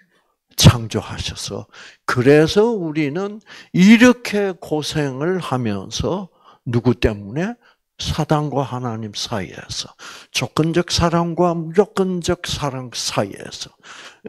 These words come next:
정말 고래 등의 새우가 터-, <laughs> 등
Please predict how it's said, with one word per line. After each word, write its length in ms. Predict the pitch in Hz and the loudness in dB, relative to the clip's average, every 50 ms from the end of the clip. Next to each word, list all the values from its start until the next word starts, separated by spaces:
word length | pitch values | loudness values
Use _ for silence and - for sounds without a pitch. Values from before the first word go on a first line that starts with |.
| - - | -8 -6
정말 500 | - 107 113 131 139 135 120 95 87 - _ - - _ _ - 143 - | -6 -4 -2 2 2 2 2 0 -4 -12 _ -20 -20 _ _ -10 -10 -8
고래 380 | - - 127 123 131 131 127 113 | -4 -4 0 2 4 4 4 2
등의 320 | 123 127 117 120 113 107 | 0 -2 0 -2 -4 -2
새우가 840 | - - - 139 127 110 101 101 127 - - 117 139 165 190 202 - _ - - - _ _ _ _ _ _ _ _ - | 0 2 4 4 4 2 0 -4 -4 -2 0 0 0 0 -2 -6 -12 _ -20 -20 -20 _ _ _ _ _ _ _ _ 4
터-, 220 | - - - 151 | 4 6 6 4
<laughs> 400 | 135 - - - - - 135 - | 2 2 2 0 2 0 2 4
등 220 | - - 143 165 | 4 6 6 4